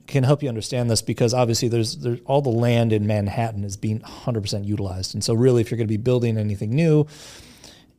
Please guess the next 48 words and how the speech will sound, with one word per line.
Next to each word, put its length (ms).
and 140
you 60
wanna 160
go 140
bigger 340
than 120
what 120
was 120
there 120
before, 520
there's 340
only 120
one 140
way 120
to 60
go, 160
which 140
is 120
up. 420
But 160
in 100
New 160
York 300
and 140
other 160
places 420
like 200
that, 160
you've 140
got 140
these 160
things 240
called 180
air 200
rights, 360
which 220
restrict 540
how 240
high 480
certain 340
buildings 380
can 160
be 180
in 80
certain 220
areas. 480
But, 360
um, 580